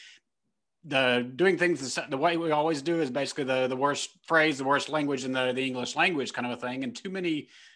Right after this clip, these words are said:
businesses, even still, I see that say, "Hey, this is the way we've always done things,"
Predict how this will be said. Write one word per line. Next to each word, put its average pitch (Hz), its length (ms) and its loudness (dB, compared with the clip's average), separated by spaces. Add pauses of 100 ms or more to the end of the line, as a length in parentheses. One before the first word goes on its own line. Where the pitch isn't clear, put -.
(180)
businesses, 143 600 -2
even 139 220 -2
still, 214 300 0
I 123 100 2
see 131 320 -4
that 123 240 -6
say, 139 220 0
"Hey, 151 140 0
this 160 240 -6
is 208 120 -8
the 190 80 -6
way 175 180 -2
we've 165 200 0
always 147 400 -4
done 185 280 0
things," 127 440 0